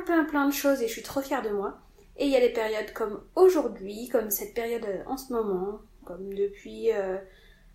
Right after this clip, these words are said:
la fin de semaine dernière, ou la semaine dernière tout court d'ailleurs, où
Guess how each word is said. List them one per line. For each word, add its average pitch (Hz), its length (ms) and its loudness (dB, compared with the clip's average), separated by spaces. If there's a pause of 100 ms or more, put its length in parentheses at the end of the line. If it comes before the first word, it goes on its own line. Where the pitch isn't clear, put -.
(140)
la 196 140 -2
fin 247 200 -4
de 247 80 -2
semaine 226 360 -2
dernière, 208 500 -2 (440)
ou 208 180 -10
la - 140 -8
semaine 254 320 -4
dernière 220 360 -6
tout - 140 -12
court 247 280 -6
d'ailleurs, 196 320 -2 (480)
où 311 380 0